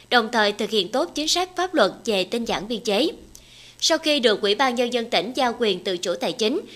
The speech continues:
trường đã xây dựng và ban hành quy chế chi tiêu nội bộ theo quy định, nhằm tạo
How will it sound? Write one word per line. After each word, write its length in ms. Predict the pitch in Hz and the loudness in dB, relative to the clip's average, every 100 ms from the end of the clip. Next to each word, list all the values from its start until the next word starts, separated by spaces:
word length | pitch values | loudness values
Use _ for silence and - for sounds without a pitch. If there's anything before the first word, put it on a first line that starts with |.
| - | -10
trường 200 | - 226 | 0 2
đã 140 | 214 277 | 2 0
xây 240 | - 277 | 0 0
dựng 320 | 247 180 180 180 | 2 0 0 -2
và 140 | 196 | 0
ban 200 | 220 226 | 0 -2
hành 180 | 220 170 | -2 -2
quy 100 | 214 | -4
chế 260 | 214 226 320 | -2 -2 -2
chi 200 | 294 226 | -2 -2
tiêu 200 | 233 208 | -2 -2
nội 180 | 190 147 | -2 -2
bộ 200 | 180 160 | 0 0
theo 180 | - 226 214 | -2 -8 -4
quy 120 | 214 | -2
định, 240 | 180 175 180 - - 247 | -2 -4 -10 -20 -10 0
nhằm 200 | 220 208 | 0 2
tạo 200 | 190 | 0